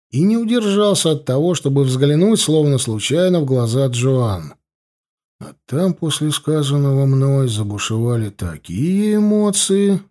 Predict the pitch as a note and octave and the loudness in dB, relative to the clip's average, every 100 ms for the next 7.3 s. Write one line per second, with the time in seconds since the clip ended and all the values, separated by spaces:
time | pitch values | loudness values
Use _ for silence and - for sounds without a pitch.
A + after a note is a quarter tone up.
0 | _ _ - - C#3 E3 F3 - D#3 E3+ | _ _ -18 -10 -6 -4 -2 -2 0 0
1 | D#3 D#3+ - D3 D#3 C#3+ C3 - C#3 B2 | 0 -2 0 2 4 2 0 0 0 2
2 | C#3 G#3+ G#3+ G3+ - C#3+ A2+ - _ _ | 0 2 2 0 0 -2 -2 -6 _ _
3 | - D3+ D#3 D#3 D#3+ D3 C#3 D#3 D3+ B2 | -2 2 4 4 4 2 2 2 2 2
4 | C#3+ C#3+ C#3+ - D#3 D3 C3+ C#3 C#3 C#3 | 2 2 2 2 2 4 4 2 0 0
5 | D3 D3 C#3 C#3 C#3 C#3+ C#3+ D3 C3+ C3 | 0 2 2 0 0 0 2 0 0 -2
6 | A#2+ C3+ C#3 B2+ B2 A2 - F#3 A3+ - | -4 -2 0 0 -4 -8 -4 -2 -2 -2
7 | G3+ G3 G3 | -2 -2 -4